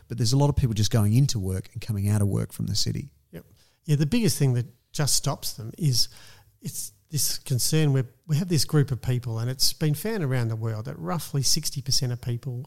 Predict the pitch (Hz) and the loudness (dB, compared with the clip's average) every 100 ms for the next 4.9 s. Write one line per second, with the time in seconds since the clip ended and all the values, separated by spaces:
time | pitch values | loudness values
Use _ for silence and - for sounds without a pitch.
0 | 226 127 - 127 123 - 165 160 151 - | -10 -8 -2 0 0 2 0 2 0 2
1 | 135 120 117 - 110 - - - - _ | 0 -4 -10 -8 -6 -6 -6 -12 -18 _
2 | _ _ _ - 156 - 170 180 - 160 | _ _ _ -20 -16 -4 -2 -2 -2 0
3 | 156 143 143 143 139 131 160 220 - _ | 0 2 0 2 0 -2 -6 -8 -14 _
4 | _ 131 139 123 117 - 147 - 156 | _ -6 -4 -2 0 0 0 -4 -14